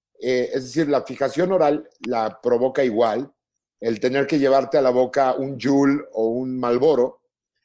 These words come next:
y estar dependiendo de eso para matar tus ratos de ocio. Y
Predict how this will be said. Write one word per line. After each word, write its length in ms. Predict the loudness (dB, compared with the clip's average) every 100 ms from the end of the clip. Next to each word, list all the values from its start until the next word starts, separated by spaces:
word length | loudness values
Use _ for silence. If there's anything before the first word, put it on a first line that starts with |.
| -6
y 120 | -4
estar 300 | -2 0 2
dependiendo 560 | 0 0 -2 0 2
de 160 | 2 2
eso 240 | 2 0 0
para 180 | 0 2
matar 440 | -2 -2 -2 -2
tus 200 | -6 -2
ratos 340 | -2 -2 -2 0
de 80 |
ocio. 480 | 2 2 0 -6 -10 -14 _ _ _
Y 140 | -20